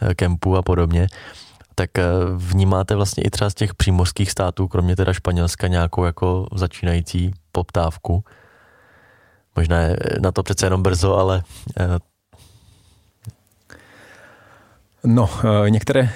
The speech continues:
Speaker 2: eh, státy už jsou v tom daleko, eh, vyvinutější než my. Eh, třeba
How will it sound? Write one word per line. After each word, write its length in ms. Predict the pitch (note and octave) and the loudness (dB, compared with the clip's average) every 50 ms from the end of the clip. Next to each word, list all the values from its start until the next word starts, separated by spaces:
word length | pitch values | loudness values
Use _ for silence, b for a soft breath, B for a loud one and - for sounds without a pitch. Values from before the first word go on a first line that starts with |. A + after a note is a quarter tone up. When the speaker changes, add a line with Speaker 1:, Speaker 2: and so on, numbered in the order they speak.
| - - | -2 -2
Speaker 2:
eh, 340 | A#2 A2+ A2 A2 A2 G#2+ F#2 B B B B | 0 2 2 4 4 2 2 B B B B
státy 500 | B - - - A2 A2+ A2 - A#2+ A2+ | B -2 -2 -2 -2 0 0 0 0 2
už 260 | G2+ A#2+ A2 - - - | 2 2 2 2 2 2
jsou 280 | - A#2+ A#2 A#2 A#2+ G#2 B B B B | 2 2 4 4 2 2 B B B B
v 160 | B B - - _ - | B B -18 -16 _ 0
tom 340 | A2 G#2+ G#2+ G#2+ G#2+ G2 - - - | 2 2 4 4 4 2 0 -2 -2
daleko, 580 | G#2 F#2+ F#2+ F#2+ G2+ G2 - - G2 G2 G2+ F#2+ - - - | -2 0 0 0 0 0 0 0 2 2 2 0 -4 -4 -2
eh, 640 | A2+ F2+ F2+ F2+ F2+ F2+ F2+ F2+ F2+ E2 B B B B B B B B B B B B B B B B B | 0 2 2 2 4 4 2 2 0 0 B B B B B B B B B B B B B B B B B
vyvinutější 1200 | - F2+ E2 D#2+ F2+ F2+ E2 D#2+ F2 F2 F2+ G2 G2+ G2 - - G2 G2 G2+ G2 - - - G2 G2 | -2 -2 0 0 0 0 0 0 0 0 2 2 0 0 -2 0 0 0 0 0 0 0 0 2 2
než 300 | G2 F#2+ F#2 - - G#2+ | 2 2 2 0 0 2
my. 340 | G2 G2 F#2+ F#2+ G2+ A#2 - | 2 2 4 2 2 0 0
Eh, 800 | - G2 F#2+ F#2 F#2 F#2 F#2 F#2 F#2 F#2 F#2 F#2 F#2 F#2 F#2 | 0 0 2 2 2 2 2 2 2 2 2 2 2 2 0
třeba 320 | F2+ - - G2 F2+ F#2+ | 0 -2 -2 -2 0 2